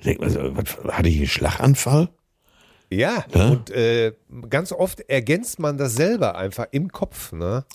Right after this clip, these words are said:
Speaker 1: Ja.
Speaker 2: Naja. Aber hier schreibt uns, äh, Cousine Christoph von der Kieler Förde. Tequila, ja.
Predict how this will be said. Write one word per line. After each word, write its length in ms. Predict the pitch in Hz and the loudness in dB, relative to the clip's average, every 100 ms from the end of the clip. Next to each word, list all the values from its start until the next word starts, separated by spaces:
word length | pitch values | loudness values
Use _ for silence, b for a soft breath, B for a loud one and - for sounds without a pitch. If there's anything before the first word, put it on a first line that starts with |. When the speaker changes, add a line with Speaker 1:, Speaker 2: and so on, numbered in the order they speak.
| - | 2
Speaker 1:
Ja. 200 | 104 92 - _ | 4 2 -8 _
Speaker 2:
Naja. 380 | 82 90 87 - B B B B | -4 -2 -4 -6 B B B B
Aber 160 | 160 196 | 2 4
hier 180 | 220 | 4
schreibt 280 | 254 233 233 | 2 -2 -2
uns, 240 | 202 170 202 | -2 -2 0
äh, 160 | 175 | 0
Cousine 400 | - 170 180 208 | 2 0 2 0
Christoph 600 | - 175 - - 67 - _ _ _ _ _ _ _ _ - - - | 2 0 0 -2 -6 -10 _ _ _ _ _ _ _ _ -12 -10 -8
von 240 | - 120 | -2 0
der 120 | 110 | 0
Kieler 420 | 107 - 156 151 | -2 -4 0 2
Förde. 540 | 131 - 131 117 80 78 B B B B B B B B B B | 2 2 4 4 2 -4 B B B B B B B B B B
Tequila, 680 | - 135 - 170 180 117 78 - | 0 0 0 0 2 2 2 -4
ja. 260 | 92 113 | 0 0